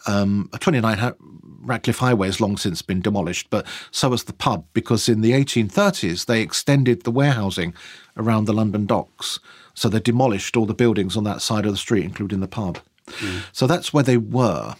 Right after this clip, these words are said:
Speaker 1: And, uh, the Williamsons are buried in Saint Paul's Shadwell churchyard, and the Marrs are buried at Saint George in the East.
Speaker 2: Okay.
Speaker 1: So coming back to poor old John Williams,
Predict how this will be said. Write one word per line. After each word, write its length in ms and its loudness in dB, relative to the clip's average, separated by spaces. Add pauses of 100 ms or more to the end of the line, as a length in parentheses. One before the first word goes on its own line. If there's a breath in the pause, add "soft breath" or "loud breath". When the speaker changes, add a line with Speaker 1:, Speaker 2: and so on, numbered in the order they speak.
(320)
Speaker 1:
And, 440 2
uh, 320 6
the 80 -2
Williamsons 520 2
are 40 -4
buried 300 2
in 100 0
Saint 240 -2
Paul's 280 0
Shadwell 560 0
churchyard, 640 -6 (340 loud breath)
and 80 -6
the 60 2
Marrs 340 4
are 40 -2
buried 360 2
at 80 -2
Saint 220 -6
George 200 0
in 120 0
the 80 -2
East. 400 -6 (920 loud breath)
Speaker 2:
Okay. 240 -8
Speaker 1:
So 640 4 (280)
coming 200 4
back 180 0
to 120 0
poor 300 2
old 100 4
John 240 4
Williams, 720 0